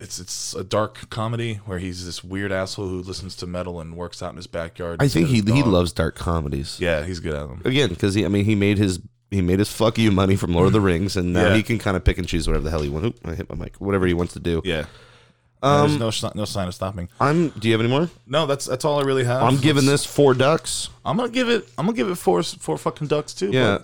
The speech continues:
Speaker 1: but,
Speaker 2: uh,
Speaker 1: yeah.
Speaker 2: like, I was thinking five, but it, it does have its tendencies. I don't think it's a, it's a perfect five, but
Speaker 1: I think this
Speaker 2: it's a
Speaker 1: would've
Speaker 2: good
Speaker 1: been
Speaker 2: movie. This is a
Speaker 1: Yeah.
Speaker 2: great movie.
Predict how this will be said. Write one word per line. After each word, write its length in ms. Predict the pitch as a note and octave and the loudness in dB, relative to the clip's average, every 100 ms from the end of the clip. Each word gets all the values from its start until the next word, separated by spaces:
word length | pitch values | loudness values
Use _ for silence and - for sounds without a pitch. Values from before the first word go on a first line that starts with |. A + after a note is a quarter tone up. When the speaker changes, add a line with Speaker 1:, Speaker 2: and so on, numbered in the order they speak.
| _ | _
Speaker 1:
but, 80 | A#2 | 2
Speaker 2:
uh, 120 | A#2 | 4
Speaker 1:
yeah. 40 | B2+ | 4
Speaker 2:
like, 300 | B2 - - | 2 2 2
I 40 | |
was 120 | B2 | 2
thinking 300 | - D3+ D#3+ | 2 2 2
five, 500 | C3+ C#3+ C3 C3 B2+ - | 4 4 4 4 2 2
but 280 | G#2+ G2+ - _ - | 2 2 -2 _ -6
it, 180 | B2 - | -4 0
it 140 | A#2+ | 0
does 280 | A#2+ A#2+ A2+ | 4 4 4
have 200 | A2+ G#2+ | 2 2
its 380 | G#2 - - - - | 2 -2 -10 -10 -2
tendencies. 680 | A#2 A2+ A2+ - A#2+ A2 | 2 2 2 2 0 2
I 40 | G#2 | 0
don't 120 | F#2+ | 0
think 140 | F#2 | -2
it's 100 | F#2+ | 0
a, 140 | F#2+ D2+ | 0 0
it's 140 | - | -2
a 60 | F2+ | -4
perfect 380 | - A2+ G#2 | 0 0 0
five, 420 | - G#2 G2+ G2 - | 2 4 6 4 2
but 140 | E2+ | 2
Speaker 1:
I 60 | D3+ | 2
think 300 | - E3+ - | 0 -4 -4
this 200 | D#3 D3 | -4 0
Speaker 2:
it's 140 | C#3+ | 2
a 60 | F#3 | 2
Speaker 1:
would've 140 | - | 4
Speaker 2:
good 160 | D#3 C#3 | 4 6
Speaker 1:
been 80 | |
Speaker 2:
movie. 380 | B2+ B2+ F2 D#2+ - - | 6 6 4 0 -2 -2
This 160 | C3+ | 2
is 60 | C3 | 4
a 60 | E3 | 4
Speaker 1:
Yeah. 60 | A2 | 2
Speaker 2:
great 320 | G#2 A2 G2 | 2 2 4
movie. 400 | F#2+ F2 D#2+ D#2+ | 2 2 0 -4